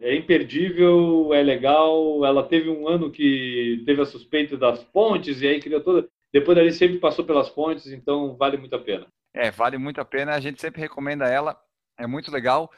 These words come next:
Speaker 2: Aí você faça como todos esses ouvintes fizeram, como a Renata fez, o Rodrigo,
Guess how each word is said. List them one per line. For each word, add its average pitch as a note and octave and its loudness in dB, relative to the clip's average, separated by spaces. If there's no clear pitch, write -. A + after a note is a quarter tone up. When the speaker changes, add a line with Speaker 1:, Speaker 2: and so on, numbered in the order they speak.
Speaker 2:
Aí A3+ -2
você A#3 -2
faça F3+ -2
como E3 -10
todos D#3 -8
esses D3 -10
ouvintes C#3 -8
fizeram, D3+ -4
como B2 -4
a A2+ 0
Renata A2+ -4
fez, C#3 -6
o A#2+ -10
Rodrigo, B2+ -6